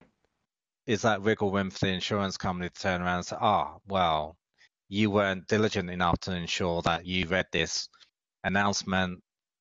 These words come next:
from the company that said you should do something"? Um, and that's, that's where we're, that's where we're likely to run into issues, because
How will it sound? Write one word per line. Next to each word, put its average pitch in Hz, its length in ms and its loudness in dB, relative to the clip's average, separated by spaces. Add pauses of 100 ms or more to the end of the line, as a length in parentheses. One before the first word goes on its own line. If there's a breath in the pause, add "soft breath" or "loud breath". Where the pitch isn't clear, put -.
(140)
from 104 240 2
the 101 100 2
company 92 520 0
that 90 220 0
said 95 180 -6
you 90 100 -2
should - 200 -6
do 85 160 0
something"? 80 540 -10 (680 loud breath)
Um, 90 240 0
and 98 160 0
that's, 117 280 0
that's 117 320 0
where 101 400 4
we're, 87 480 0 (340)
that's - 240 -2
where 120 120 2
we're 107 120 2
likely 101 960 0 (340)
to - 120 -10
run 98 200 2
into 104 280 -4
issues, 120 480 0
because 90 720 -2